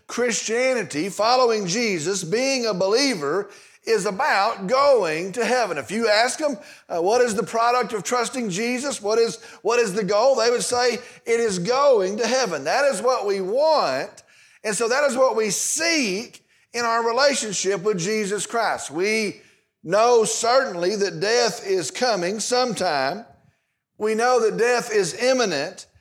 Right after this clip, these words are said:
And so we make all these plans for life. And so we want to make a plan for this part as well. And so we take care of it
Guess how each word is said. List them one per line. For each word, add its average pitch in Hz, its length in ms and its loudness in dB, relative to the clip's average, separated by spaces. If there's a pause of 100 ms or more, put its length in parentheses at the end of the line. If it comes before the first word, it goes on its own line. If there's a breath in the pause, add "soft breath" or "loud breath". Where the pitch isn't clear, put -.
(360)
And 202 140 -2
so 277 280 2
we 240 120 4
make 262 400 0
all 285 400 2
these 247 240 -2
plans 262 720 -4
for 208 340 -2
life. 202 880 0 (380 soft breath)
And 214 140 -2
so 233 260 2
we 285 120 2
want 277 180 2
to 240 40 -2
make 226 160 0
a 220 80 -6
plan 226 380 -2
for 220 180 0
this 294 280 -2
part 180 580 -2 (480 soft breath)
as 220 500 0
well. 208 440 0
And 143 100 -6
so 226 260 0
we 240 140 0
take 233 400 -2
care 302 380 0
of 139 160 -2
it 202 280 -2